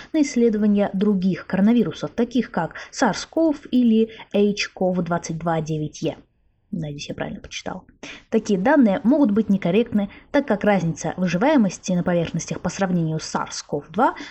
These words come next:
может быть значительна. Исследования выживаемости других коронавирусов могут быть лишь примерным ориентиром и не могут служить руководством к действию.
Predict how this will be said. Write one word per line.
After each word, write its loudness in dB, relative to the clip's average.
может -2
быть 0
значительна. -4
Исследования 2
выживаемости 0
других 0
коронавирусов 0
могут 4
быть 2
лишь 2
примерным 2
ориентиром -2
и 4
не 8
могут 4
служить -2
руководством 0
к -2
действию. -8